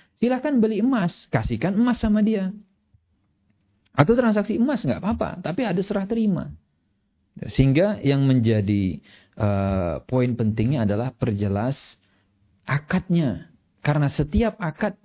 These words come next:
konsekuensinya beda. Dan jangan dicampur adukkan. Masing-masing akad ada aturan mainnya. Wallahu alam, ya. Jadi, eh, itu secara singkat menjawab pertanyaan ini, dan yang paling penting adalah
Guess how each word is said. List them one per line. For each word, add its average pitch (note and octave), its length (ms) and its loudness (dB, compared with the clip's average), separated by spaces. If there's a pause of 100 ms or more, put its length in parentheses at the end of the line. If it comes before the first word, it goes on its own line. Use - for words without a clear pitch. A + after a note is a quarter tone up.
konsekuensinya C3+ 720 -2
beda. F2 400 -2 (1200)
Dan A2 240 2
jangan A#2+ 240 2
dicampur G#2 320 -2
adukkan. F#2+ 720 -6
Masing-masing G#2+ 560 0
akad G#2 320 -2
ada A2 320 -2
aturan G#2+ 400 0
mainnya. F2 480 -2 (480)
Wallahu C3 320 2
alam, G#2 400 -2
ya. G2 160 -2
Jadi, G#2 480 0
eh, F2+ 380 -2 (100)
itu C3 160 0
secara F#2+ 800 -4
singkat D#3+ 560 -2 (400)
menjawab G2+ 560 0
pertanyaan F#2+ 400 0
ini, A2 240 0
dan G#2 320 0 (480)
yang G#2+ 400 0
paling G#2 400 0
penting A2 240 0
adalah G#2+ 480 0